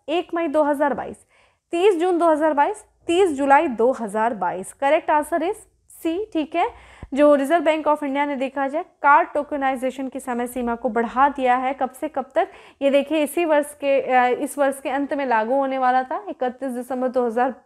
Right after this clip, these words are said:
इक्कीस में, लेकिन इसकी समय सीमा को बढ़ा दिया गया है, क्योंकि जो विभिन्न उद्योग संगठन थे, उन्होंने मिल करके प्रतिवेदन किया लगातार केंद्रीय बैंक के सामने,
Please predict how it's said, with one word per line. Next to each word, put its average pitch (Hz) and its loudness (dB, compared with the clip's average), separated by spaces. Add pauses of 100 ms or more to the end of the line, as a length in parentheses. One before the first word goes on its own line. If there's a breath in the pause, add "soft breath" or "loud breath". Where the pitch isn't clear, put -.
इक्कीस 330 -4
में, 339 -4
लेकिन 269 -4
इसकी 262 -6
समय 247 -2
सीमा 240 -4
को 240 -4
बढ़ा 214 2
दिया 262 0
गया 247 2
है, 320 0 (320 loud breath)
क्योंकि 285 0
जो 277 0
विभिन्न 285 2
उद्योग 262 2
संगठन 262 -2
थे, 247 -2 (280 loud breath)
उन्होंने 320 2
मिल 294 2
करके 269 0
प्रतिवेदन 269 -2
किया 262 2
लगातार 233 2
केंद्रीय 233 -2
बैंक 220 -4
के 247 -4
सामने, 233 -4